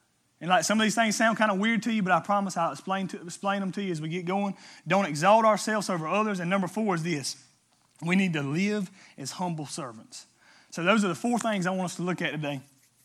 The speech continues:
Four things that God called out in my own heart. And, uh, let's, if you got your Bible, let's look at Matthew twenty-three. We'll start in verse one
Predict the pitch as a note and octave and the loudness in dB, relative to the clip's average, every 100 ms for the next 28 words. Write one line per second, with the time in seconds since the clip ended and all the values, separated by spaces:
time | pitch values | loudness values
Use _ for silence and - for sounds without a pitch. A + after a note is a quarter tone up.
0 | _ _ _ - - G3+ G#3 G3+ E3+ D#3 | _ _ _ -12 -2 0 2 0 0 0
1 | F3+ G3 F3 G3 F3+ F3 D3+ D#3+ E3+ E3+ | 6 8 8 4 4 4 2 0 0 -2
2 | D#3+ D#3 - - - - E3 E3 E3 D3 | -4 -4 -6 -14 -20 -6 -2 2 2 2
3 | E3+ A3 G3 F#3 G3 F3+ A3+ - F#3+ G#3+ | 2 2 2 -2 0 4 4 4 4 6
4 | G#3+ G3+ G3 A3 F#3 C#3+ G3 G3 F#3+ A3+ | 6 2 0 -2 -2 0 2 2 -2 -4
5 | G#3 F#3+ G#3 F3+ E3 F#3+ F#3 E3+ D#3+ D3+ | -4 -2 -2 -2 -4 0 0 0 -4 -4
6 | F#3 G3 G3+ | -4 -4 -4